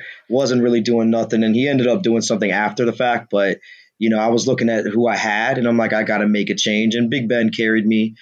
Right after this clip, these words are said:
I thought a couple weeks he did really well. So I don't think I will be here without that trade. So it sucks that now I have to play against Adams, and that's, that's kinda like the downer to it all. But, you know,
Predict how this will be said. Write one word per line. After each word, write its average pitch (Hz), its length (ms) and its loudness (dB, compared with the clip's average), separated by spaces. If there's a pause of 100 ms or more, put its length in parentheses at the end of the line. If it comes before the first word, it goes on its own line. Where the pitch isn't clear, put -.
(220)
I 110 120 -4
thought 113 180 0
a 104 60 -2
couple 107 280 0
weeks 113 320 0
he 107 120 -2
did 101 200 -2
really 101 220 0
well. 101 260 2
So 101 420 0 (340)
I 123 100 0
don't 139 220 0
think 139 240 0 (200)
I 120 120 0
will 120 120 2
be 117 200 0
here 113 120 2
without 104 340 -2
that 104 120 0
trade. 117 460 -2 (240)
So 107 500 0 (100)
it 117 200 -2
sucks 139 420 -2
that 117 160 0
now 120 140 2
I 117 60 0
have 110 100 -2
to 113 80 -2
play 120 260 0
against 147 240 0
Adams, 185 480 -2 (100)
and 104 160 0
that's, - 260 -2
that's 107 220 -2
kinda 107 220 0
like 104 120 0
the 104 80 -6
downer 110 320 0
to 123 200 0
it 123 60 0
all. 131 220 0
But, 101 320 0 (440)
you 160 160 0
know, 156 220 0